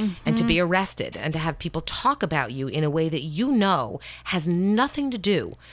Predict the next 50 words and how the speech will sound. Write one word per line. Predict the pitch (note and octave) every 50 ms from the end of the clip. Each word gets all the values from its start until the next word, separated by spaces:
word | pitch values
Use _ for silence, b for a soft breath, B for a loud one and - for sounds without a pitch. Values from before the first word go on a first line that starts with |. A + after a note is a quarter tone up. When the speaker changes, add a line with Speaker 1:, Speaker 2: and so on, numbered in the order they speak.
| B B B
Speaker 2:
With | B3 A#3
Speaker 1:
with | F3+ F#3 A3
Speaker 2:
who | F#3+
you | F#3
Speaker 1:
either | E3+ F3+ A#3+ C4
Speaker 2:
are. | C#4 - -
Speaker 1:
who | - - - - D4+ F4+
you | F4+ F4 E4 B3+
are | G3 D#3 C#3 C3 B2+ B2+ C3+ B B B B
or | - E3 D#3 D3+
what | C#3 D#3 A#3 C#4+ D#4+
you | C4+ C#4
believe | G#3 F#3 F#3+ E3 D3 D3 C#3 C3+ C3+ C3 B2+ B B B B -
or | D#3+ D#3 D3
what | C3+ C3+ E3+ A#3 - -
you | A3+ G3 A3
were | F#3 F3+ F3+
attempting | F3 - F3 F3 E3 D#3+ E3 D#3+
to | D3+ D#3+
do. | C#3+ C3 C3+ C#3 C3
And | - D3 D3+ D#3+
you | D#3+ E3+ D#3 -
can't | - - - - - A3+ B3 B3+ C4+ - -
get | E3 G3+ G3 -
that | - F3+ F3 E3 -
message | - D#3+ D3+ D3 C#3+ - D3 C3+ - -
out | C3+ B2 G2 D#2 - B B B B B B B
because | - E3 - - D#3 - - - -
all | - F3 G3 A3 A3 G#3+
everybody | G3 F3+ G3+ F3+ F3 E3 E3+ D#3
does | D#3 D#3 E3 D#3+ D#3+
when | D3+ D3 D3 D3
you're | C#3+ C#3 C#3 C3+
arrested | C3+ D3+ D3+ D3 - - B2+
in | C#3+ C3
the | B2 C3
system | - A3+ A3 - - C#3 C3+ C#3 B B B B B -
is | D3
they | D3+
put | C#3+ - -
your | B2+ D3+
picture | - - B3+ - - A#3+ A3
up | G#3 G#3+ - G#3+
on | G#3 G#3 G3+ G#3 G#3
the | G3+
website | F#3+ F#3 F3+ F3 E3 - G3+ F3+ F3+ F3
or | E3+ E3+
up | E3+ -
on | F3 E3+ F3
television. | - E3+ D3+ C#3+ C#3+ B2 C3+ C3+ - C#3 C3+ C3+